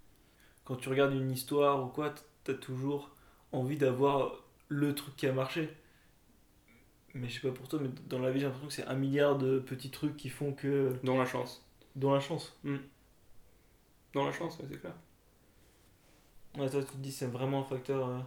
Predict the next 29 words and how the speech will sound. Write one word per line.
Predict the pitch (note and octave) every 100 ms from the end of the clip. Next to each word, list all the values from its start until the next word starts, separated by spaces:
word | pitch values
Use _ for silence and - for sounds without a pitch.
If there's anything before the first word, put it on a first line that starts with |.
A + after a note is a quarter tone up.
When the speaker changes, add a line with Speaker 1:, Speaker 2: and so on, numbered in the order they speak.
| - - -
Speaker 2:
Ah, | C3+
la, |
la | C3 B2+
chance, | D#3 D#3+
c'est | C#3+
un | B2+
facteur | C3 - C3
énorme, | D#3+ D#3
hein. | C#3+ D3
Être | -
au | C3
bon | C#3
moment, | C#3 C#3+ D3+ D3+
avec | C3
les | C3
bonnes | C3+ C3+
personnes, | C3 - D3 C#3
euh, | B2 B2 B2
avec | B2+
le | C3
bon | C3
produit, | C3 C3 C3+ E3 D3+
euh, | B2+ - - - - - - - - -
Speaker 1:
Ouais. | D#3+ D#3 - - _ - -
Speaker 2:
ça | - -
fait | -
beaucoup | C#3 C3+ C#3
de |
paramètres. | C3+ D3+ G3